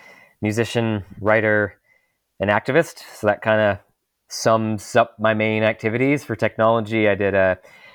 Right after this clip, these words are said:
computer science undergrad, and I've worked as a web developer and system administrator, and, um, and I've done a lot of writing on technology as well, kind of the intersection of technology and culture and those sorts of things. Um, music, I am a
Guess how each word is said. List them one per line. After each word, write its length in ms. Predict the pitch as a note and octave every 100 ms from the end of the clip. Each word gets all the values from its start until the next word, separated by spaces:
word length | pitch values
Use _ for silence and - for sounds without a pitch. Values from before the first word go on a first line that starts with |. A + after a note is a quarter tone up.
| _
computer 260 | A2 C3 D3
science 360 | C3 B2+ B2+
undergrad, 360 | A#2+ A#2 A#2 A#2+
and 100 | A2
I've 140 | G2
worked 260 | G#2 G#2 -
as 160 | F#2+ G2+
a 60 |
web 200 | F#2+ F#2+
developer 520 | G2 G2 G2 F#2+ G2
and 100 | F#2
system 300 | - F#2+ -
administrator, 600 | F#2+ F#2+ F2 E3+ G3 F3+
and, 260 | C#3+ A2+ F#2+ _ _ _ -
um, 440 | G#2+ G2+ F#2 F2+
and 100 | A#2+
I've 100 | A#2
done 100 | C3+
a 40 | A#2
lot 140 | G#2+
of 80 | F#2+
writing 280 | G2 A2 A2
on 280 | A2+ A2+
technology 600 | - B2 A#2+ A#2+ A2 A#2+ A#2
as 100 | A2
well, 240 | A#2 B2
kind 160 | A#2+ G#2
of 60 |
the 100 | F#2+
intersection 460 | G2+ G2+ G#2 - G2+
of 80 | -
technology 600 | G2 G2 G2+ F#2 F#2+ F#2
and 200 | F2+ - _ _ _ _ _ -
culture 340 | G#2+ G2+ G#2
and 100 | G#2
those 140 | G2+ G2
sorts 180 | G#2 -
of 40 |
things. 300 | A2+ A2+ - _ _ _ _ -
Um, 360 | G2+ G2 F2+ E2 _ _ _ - - - _ _ _ -
music, 440 | A#2 B2+ C#3 - -
I 140 | A#2
am 220 | A2+ G#2+
a 480 | G#2+ G#2 G2+ G2 F#2+